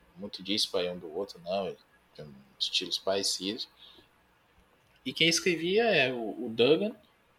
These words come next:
o Al Ewing, o Wade e acho que mais alguém.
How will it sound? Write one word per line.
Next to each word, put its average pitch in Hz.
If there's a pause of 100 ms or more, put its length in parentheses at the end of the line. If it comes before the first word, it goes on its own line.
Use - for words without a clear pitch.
(480)
o 113
Al 123
Ewing, 185 (1500)
o 127
Wade 160 (180)
e 196 (800)
acho 156
que -
mais 156
alguém. 123